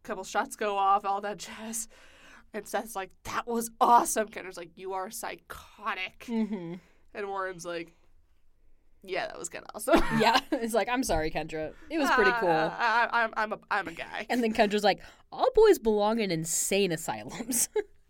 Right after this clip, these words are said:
Speaker 1: Mm-hmm.
Speaker 2: I think it would
Speaker 1: Also,
Speaker 2: be pretty cool, though. <laughs>
Speaker 1: Probably. As long as I was behind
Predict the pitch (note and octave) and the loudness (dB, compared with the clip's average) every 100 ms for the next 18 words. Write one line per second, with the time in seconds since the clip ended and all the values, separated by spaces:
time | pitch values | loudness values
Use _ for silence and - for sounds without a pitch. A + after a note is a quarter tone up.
0 | _ _ - - - F#3 E3 - - - | _ _ -20 -20 -20 -20 -18 -18 -18 -20
1 | - - - G4+ B3+ - E3+ D#3 D3 - | -20 -20 -20 -12 -6 -4 -2 -4 -6 -12
2 | C#3+ C#3+ C3+ C3+ C3 A3+ - C#4 G4+ - | -12 -10 -8 -6 -2 -2 -2 0 0 0
3 | F#4+ - - - - A#3 - - - - | -6 -6 -10 -10 -12 -12 -14 -14 -20 -18
4 | - - - A#3 A#3+ A3 F#3 F3+ E3 G#3+ | -18 -20 -16 -8 -6 -4 -6 -8 -10 -12
5 | F3+ E3+ | -12 -12